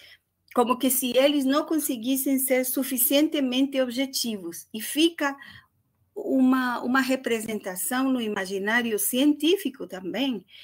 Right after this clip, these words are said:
de que tudo que é subjetivo é menos válido, é menos científico, é menos rigoroso. E eu acho que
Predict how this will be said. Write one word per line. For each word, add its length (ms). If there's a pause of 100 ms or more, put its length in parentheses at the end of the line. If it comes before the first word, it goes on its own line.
(200)
de 160
que 180
tudo 340
que 140
é 80
subjetivo 720
é 60
menos 400
válido, 520
é 100
menos 640 (320)
científico, 800
é 60
menos 380
rigoroso. 760 (1120)
E 140
eu 200
acho 280
que 340